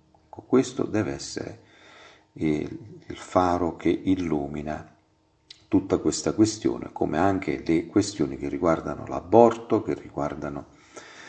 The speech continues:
la soppressione dei bambini <clears throat>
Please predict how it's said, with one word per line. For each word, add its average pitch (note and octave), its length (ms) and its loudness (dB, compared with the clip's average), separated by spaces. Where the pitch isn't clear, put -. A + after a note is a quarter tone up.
la D#2+ 100 2
soppressione D#2 1200 0
dei D#2 560 0
bambini E2+ 880 0
<clears throat> - 640 6